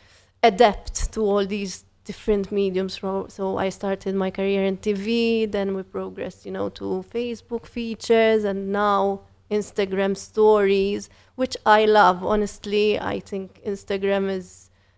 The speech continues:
a platform where, where you really connect with people and you can share your true self and, you know, ask for advice and learn a lot from people, which is great. I love Instagram more than Facebook, to be honest.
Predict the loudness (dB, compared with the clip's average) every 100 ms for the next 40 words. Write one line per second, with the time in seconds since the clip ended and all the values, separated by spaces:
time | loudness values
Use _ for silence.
0 | _ -12 -8 0 0 0 -4 -2 0 0
1 | 0 -2 -4 -4 -2 0 2 2 2 0
2 | 0 0 0 -2 -8 -12 -12 -16 -14 -4
3 | -2 -2 -4 -6 -8 -10 -12 -12 -8 -6
4 | -4 -2 2 4 4 4 2 2 0 -6
5 | -14 -10 -2 0 2 0 0 -4 _ -20
6 | -20 _ _ -6 -2 -2 -4 -4 -2 -2
7 | -2 -4 -6 0 4 4 2 6 8 10
8 | 8 6 2 0 -4 -4 0 2 4 4
9 | 4 2 2 -2 -4 -4 -6 -10 -8 -2
10 | 0 0 -2 -4 -4 2 2 2 -2 0
11 | 4 2 2 -4 -6 -6 -4 -4 -6 -6
12 | -6 -8 -8 -10 -12 -18 -8 -6 -6 -8
13 | -16